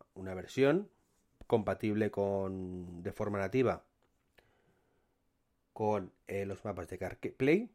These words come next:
¿vale? Para poder utilizar ese, ese mapa, eh, usa, se usa con, como aplicación por efecto de mapas en la pantalla principal de CarPlay. Y, pues, también la,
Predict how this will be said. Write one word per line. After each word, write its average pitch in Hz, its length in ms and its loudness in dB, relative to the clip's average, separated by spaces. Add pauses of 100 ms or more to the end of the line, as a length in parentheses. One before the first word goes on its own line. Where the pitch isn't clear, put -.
(180)
¿vale? 101 300 -8
Para 87 260 -14
poder 90 220 -10
utilizar 90 400 -8
ese, 85 640 -10 (100)
ese - 180 -14
mapa, 90 400 -6 (1080)
eh, 98 340 -2
usa, 87 260 -8
se 110 120 -6
usa 101 260 -4
con, 98 260 -8 (120)
como 98 160 -6
aplicación 98 280 -6
por 98 120 -6
efecto - 280 -6
de 98 80 -4
mapas 110 380 -4 (1400)
en 110 160 2
la 104 80 0
pantalla 98 280 -2
principal 95 360 -6
de 92 80 -8
CarPlay. 165 460 2 (1400)
Y, 165 300 0 (560)
pues, 104 180 -2
también 95 320 -2
la, 95 140 -2